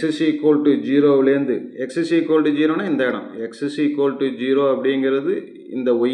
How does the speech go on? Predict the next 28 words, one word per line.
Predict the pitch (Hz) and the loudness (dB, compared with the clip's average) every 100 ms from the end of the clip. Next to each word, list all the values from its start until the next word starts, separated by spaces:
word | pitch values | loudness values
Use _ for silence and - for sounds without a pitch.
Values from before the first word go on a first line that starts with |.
| 131 | 2
அச்சு | - 120 | 0 -4
தான் | 139 117 | -2 -4
X | - | -6
is | 120 127 | -8 -6
equal | 120 123 120 | -4 -6 -2
to | 120 95 | -4 -4
ஜீரோ. | 107 - - _ _ _ _ - | -8 -8 -16 _ _ _ _ -6
அப்புறம் | 151 151 147 | 2 4 4
X | 147 | 2
is | 202 196 | 2 2
equal | 175 165 156 | 4 2 2
to | 135 | 4
pi | 147 151 | 4 4
by | 160 156 | 2 2
two | 151 135 | 2 2
அப்படிங்கிறது | 123 131 131 139 143 123 | 2 2 2 2 2 0
என்னன்னா, | 123 123 147 127 - - - _ | -2 -2 -2 -4 -6 -16 -20 _
pi | 160 175 185 | 4 6 6
by | 175 | 4
டூங்கிறது | 160 165 156 165 170 | 2 2 2 4 4
ஏதோ | 151 156 | 6 6
ஒரு | 139 127 | 6 2
இடத்துல | 123 127 113 | 0 -2 -4
இருக்கும், | 98 95 - - _ _ _ _ _ | -4 -10 -16 -20 _ _ _ _ _
இங்கே | 143 135 | -2 0
இருக்கிறதா | 127 123 123 117 | 2 0 0 -2
வச்சுப்போம். | 92 - - - _ | -4 -10 -16 -20 _
இது | 113 | -4